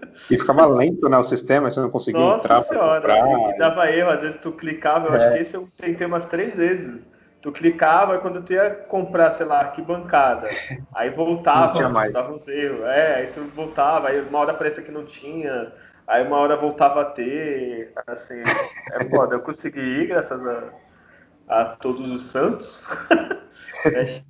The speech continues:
Speaker 2: cheguei um pouco alcoolizado, foi uma final que eu exagerei um pouquinho, <laughs> né, mas deu tudo certo,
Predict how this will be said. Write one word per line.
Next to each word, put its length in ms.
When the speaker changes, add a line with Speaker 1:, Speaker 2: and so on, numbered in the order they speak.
Speaker 2:
cheguei 180
um 140
pouco 220
alcoolizado, 800
foi 100
uma 180
final 300
que 400
eu 240
exagerei 400
um 100
pouquinho, 560
<laughs> 840
né, 220
mas 160
deu 100
tudo 240
certo, 500